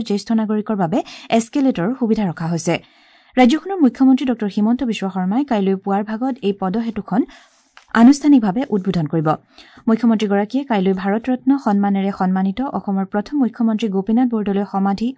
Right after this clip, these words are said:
শান্তিস্থলত নিৰ্মাণ কৰা বৰদলৈ দেৱৰ আবক্ষ প্ৰতিমূৰ্তি আৰু নতুন পুথিভঁৰাল ভৱনো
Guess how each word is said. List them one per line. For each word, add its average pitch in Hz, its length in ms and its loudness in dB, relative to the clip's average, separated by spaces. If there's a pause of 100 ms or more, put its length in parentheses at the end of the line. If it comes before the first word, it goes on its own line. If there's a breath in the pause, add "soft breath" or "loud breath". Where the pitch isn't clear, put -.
শান্তিস্থলত 220 600 0 (420 loud breath)
নিৰ্মাণ 262 320 10
কৰা 320 140 -2 (120)
বৰদলৈ 226 420 0
দেৱৰ 226 240 -2 (340 loud breath)
আবক্ষ 233 240 0 (140)
প্ৰতিমূৰ্তি 208 440 0 (100)
আৰু 214 100 0 (120)
নতুন 208 240 0 (100)
পুথিভঁৰাল 202 540 0
ভৱনো 208 320 0